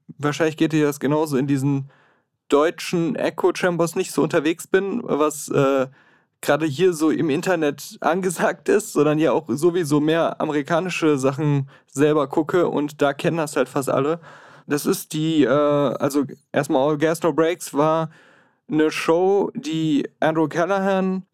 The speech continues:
zweitausendneunzehn angefangen hat zu machen. Äh, erst mit seinem, äh, Wohnmobil, das extra auch dafür, äh, gekauft wurde, mit Geld, was er von der Produktionsfirma bekommen hat, um dieses Format halt zu starten.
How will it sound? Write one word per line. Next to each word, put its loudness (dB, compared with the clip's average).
zweitausendneunzehn 0
angefangen 0
hat -2
zu -4
machen. -2
Äh, 2
erst -2
mit -2
seinem, 2
äh, 2
Wohnmobil, 2
das 0
extra -2
auch 0
dafür, 2
äh, -4
gekauft -2
wurde, 4
mit -2
Geld, 0
was 2
er 0
von 0
der 2
Produktionsfirma 0
bekommen 0
hat, 0
um 0
dieses -2
Format 0
halt 0
zu -6
starten. 0